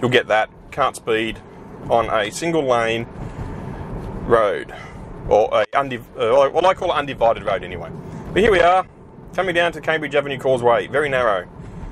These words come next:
Before the update, it was very hesitant across this, but we'll see how it goes. As you can see, autopilot's engaged. As you can see, it's a very narrow bridge. Let's see what it does. Okay, it's doing okay. Maintaining speed, maintaining speed,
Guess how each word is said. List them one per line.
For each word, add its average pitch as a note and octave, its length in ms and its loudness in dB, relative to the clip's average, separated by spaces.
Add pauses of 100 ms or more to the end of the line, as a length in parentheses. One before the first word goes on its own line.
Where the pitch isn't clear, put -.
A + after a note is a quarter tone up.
(420)
Before B3+ 260 6
the G#3+ 60 4
update, A#3 320 2
it - 80 -6
was E3+ 100 -6
very F#3 160 -4
hesitant F3 400 0
across E3+ 300 0
this, - 360 -2 (120)
but D3+ 100 4
we'll D#3+ 80 -2
see E3 120 2
how C#3 80 4
it G#2 40 -8
goes. F#2+ 400 -4 (340)
As A#2 120 -8
you A#2 60 -8
can - 20 -8
see, D3 120 2
autopilot's C3 460 4
engaged. G2+ 460 -6 (1000)
As G2 180 0
you F#2 40 -8
can F#2 80 -4
see, A#2 120 2
it's E3+ 120 0
a A2 60 -2
very G#2 180 2
narrow G2+ 220 4
bridge. C3 340 -4 (1600)
Let's - 120 -8
see G#2+ 80 -2
what G2 80 2
it D2+ 60 -4
does. D2 480 0
Okay, A#3+ 320 -2
it's - 100 -10
doing D#4 100 -2
okay. F#3+ 320 4
Maintaining G#3 380 -2
speed, E3+ 480 2
maintaining E3+ 400 -2
speed, D3 520 2